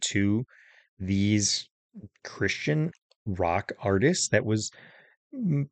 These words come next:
pretty contemporary music, and I was excited about it. He, but he also introduced us to Steve Taylor, and that for me was a huge, huge moment because Steve Taylor was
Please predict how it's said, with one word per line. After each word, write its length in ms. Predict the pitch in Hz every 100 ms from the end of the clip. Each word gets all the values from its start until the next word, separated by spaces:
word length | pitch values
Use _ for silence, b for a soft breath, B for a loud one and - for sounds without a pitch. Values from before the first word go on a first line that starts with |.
| _ _
pretty 360 | - 151 185 208
contemporary 800 | - 202 185 175 170 180 160 170
music, 600 | 147 117 113 147 214 -
and 280 | 110 107 -
I 180 | 110 117
was 160 | 143
excited 560 | 139 - - 101 101 120
about 300 | 101 101 104
it. 160 | 120 151 B B B B
He, 140 | -
but 180 | 117 123
he 100 | 113
also 340 | 117 190 220
introduced 520 | 165 131 131 117 110
us 180 | 120 -
to 240 | - 110 98
Steve 280 | - 101
Taylor, 300 | - 92 90
and 220 | 104 104 98
that 240 | 135 208 -
for 80 |
me 120 | 135 120
was 160 | 104
a 40 | 101
huge, 1000 | - - - - 110 104 95 87 82 - - - -
huge 340 | 107 104 90
moment 400 | 95 87 85 85 - B B B
because 340 | 113 101 123 117
Steve 280 | - 170 196
Taylor 440 | 123 110 113 110
was 640 | 113 92 92 95 90 -